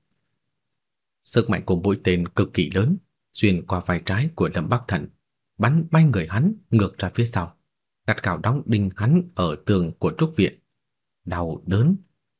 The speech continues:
một cơn đau buốt như xé ra từ vai trái của Lâm Bắc Thần. Hắn lập tức cảm nhận được, như thể một nửa cơ thể đều tê liệt, máu tươi chảy ra từng vết thương. Vào thời điểm khủng hoảng như vậy,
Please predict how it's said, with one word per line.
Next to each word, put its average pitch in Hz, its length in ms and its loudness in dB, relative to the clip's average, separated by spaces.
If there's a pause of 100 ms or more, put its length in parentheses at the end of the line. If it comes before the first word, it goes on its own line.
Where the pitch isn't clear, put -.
(360)
một 131 140 2
cơn 139 180 0
đau 135 280 -2
buốt 190 180 4 (160)
như 92 160 2
xé 127 360 0
ra 107 380 0
từ 87 120 0
vai 92 220 -2
trái 131 260 2
của 92 100 0
Lâm 85 200 -2
Bắc 127 180 -2
Thần. 78 180 -4 (1000)
Hắn 113 160 2
lập 98 200 -2
tức 135 160 -2
cảm 87 180 -4
nhận 90 240 -4
được, 92 220 -4 (460)
như 175 160 6
thể 110 100 2
một 92 260 -2
nửa 90 260 0
cơ 98 180 2
thể 80 260 -4 (120)
đều 92 340 0
tê 110 200 4
liệt, 90 240 -4 (480)
máu 107 220 0
tươi 95 280 2
chảy 80 160 -2
ra 92 200 -4
từng 76 220 -4
vết 131 200 2
thương. 92 240 -2 (1400)
Vào 143 100 2
thời 135 160 0
điểm 107 200 0
khủng 92 280 -2
hoảng 95 320 -4
như 98 140 -2
vậy, 87 300 -4